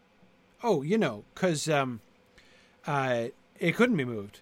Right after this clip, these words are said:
without great hurt or without peril to the Teleri who dwelt thereon. Personally, I'm not enormously moved by that explanation, but that's not my point.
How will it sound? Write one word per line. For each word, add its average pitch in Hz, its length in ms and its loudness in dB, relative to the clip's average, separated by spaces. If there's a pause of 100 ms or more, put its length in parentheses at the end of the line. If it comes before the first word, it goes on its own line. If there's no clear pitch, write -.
(160)
without 156 340 0
great 151 260 -2
hurt 151 260 0
or 123 140 -6
without 139 380 -6
peril 139 280 -2
to 135 120 -10
the 123 100 -10
Teleri 131 460 -8
who 127 80 -6
dwelt 135 280 -6
thereon. 104 300 -14 (960)
Personally, 208 680 -6 (280)
I'm 156 260 -2
not 165 260 -4 (160)
enormously 139 640 -2
moved 123 380 -4
by 123 120 -4
that 120 160 -6
explanation, 123 680 -10 (380)
but 143 120 -6
that's 160 220 -2
not 160 260 -2
my 120 160 -6
point. 110 360 -8